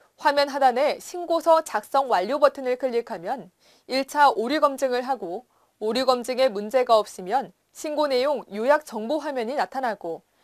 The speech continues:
신고서 제출하기 버튼이 화면 하단에 표시됩니다. 수입 금액, 계산서 등 해당 요약 정보를 잘 확인하신 후 신고서 제출하기 버튼을 클릭합니다.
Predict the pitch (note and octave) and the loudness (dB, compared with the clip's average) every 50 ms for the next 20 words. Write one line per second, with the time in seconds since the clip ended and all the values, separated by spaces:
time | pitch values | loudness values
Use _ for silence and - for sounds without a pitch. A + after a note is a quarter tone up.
0 | _ _ _ _ - - D4+ C#4 C#4 C4+ C#4 C4+ D4 C#4 - B3+ G#3+ - - C#4 | _ _ _ _ -12 -8 -6 -4 0 0 2 2 2 0 0 0 -6 -4 0 4
1 | B3+ B3 A3 B3 B3 G#3+ A3 G#3 _ A3+ F#3+ F3 G#3+ D4 F#4 F#4+ - - E4+ D#4 | 4 4 4 2 -4 -4 -4 -10 _ -12 -12 -10 -8 -10 -10 -12 -8 -8 -6 -4
2 | D4 D#4 D#4 D4+ - F4 F4 E4+ D#4 D4 D4+ D#4+ D#4 - F4 - F4 D#4+ C4+ G#3+ | -4 -4 -4 -4 -6 -2 0 0 2 2 -2 -4 -2 -6 -6 -4 -4 -6 -6 -8
3 | F3+ D#3+ - E3+ E3 C#3+ D3+ _ _ _ _ _ _ _ _ _ _ _ _ _ | -8 -10 -8 -6 -6 -6 -8 _ _ _ _ _ _ _ _ _ _ _ _ _
4 | _ _ _ - - D4 D4 C#4+ - C4+ B3+ A3+ F#3+ F3+ G#3 D4+ _ _ _ - | _ _ _ -4 -2 -2 -2 -2 -2 -4 -4 -4 -4 -6 -8 -10 _ _ _ -2
5 | A#3+ A3 - C4 B3+ B3 - A#3 F#3+ - C4 D4+ A3 D#3 _ _ _ _ _ _ | 0 0 2 2 0 0 -2 -6 -6 -6 -6 -8 -10 -16 _ _ _ _ _ _
6 | - C4+ A#3+ C4 C4 C4 A#3 G3+ G#3 B3 C#4 D4 - - C#4 C4 B3 C4 A#3+ B3 | -4 0 2 2 2 0 -2 0 4 4 4 4 2 -4 -6 -2 0 0 0 2
7 | C#4 C#4 A3 F#3+ - - - A3 A3+ C#4 D4 F4+ E4+ F4 F4 D#4+ C4+ C4 - A3 | 4 2 2 0 -2 -6 -2 -2 -2 -2 -2 -6 -4 -4 -2 -4 -4 -4 -6 -14
8 | F3 F3 F3 F3+ G3 _ _ _ _ _ _ - - D4+ D4 D4 C#4 D4 C#4 D4+ | -14 -12 -14 -14 -16 _ _ _ _ _ _ -12 -8 -6 -4 -2 -2 0 2 2
9 | D4 D4 C4+ A3 - - D#4 D4 C#4+ C4 C#4 C4+ B3 C4 C4 - B3+ A3+ A3+ C#4+ | 2 2 0 -8 -6 -2 0 0 0 0 -2 -2 -2 -2 -4 -4 -6 -4 -4 -4
10 | F4 - - G4 F#4+ F#4 F#4 D#4+ C4 G#3 F3+ E3 - D#3+ D3 C#3+ | -4 -4 -4 -4 -4 -4 -4 -8 -10 -10 -12 -12 -12 -12 -12 -12